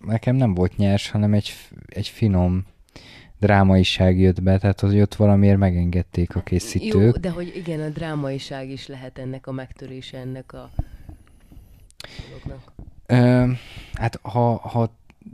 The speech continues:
Speaker 1: teljesen átveszi a humor meg a kifigurázása a terepet, akkor én azt érzem, hogy tét nélkülévé válik a film, mármint úgy általában egy film,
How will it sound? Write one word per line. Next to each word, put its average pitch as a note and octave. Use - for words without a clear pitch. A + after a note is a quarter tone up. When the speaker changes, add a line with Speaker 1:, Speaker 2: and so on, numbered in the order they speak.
Speaker 1:
teljesen A#2
átveszi G#2+
a F#2+
humor F#2+
meg F#2
a F#2
kifigurázása F2+
a F2
terepet, F#2+
akkor G2+
én G2+
azt -
érzem, F2+
hogy F2+
tét F2+
nélkülévé E2+
válik E2+
a E2+
film, F#2+
mármint F2
úgy E2+
általában E2+
egy -
film, F2+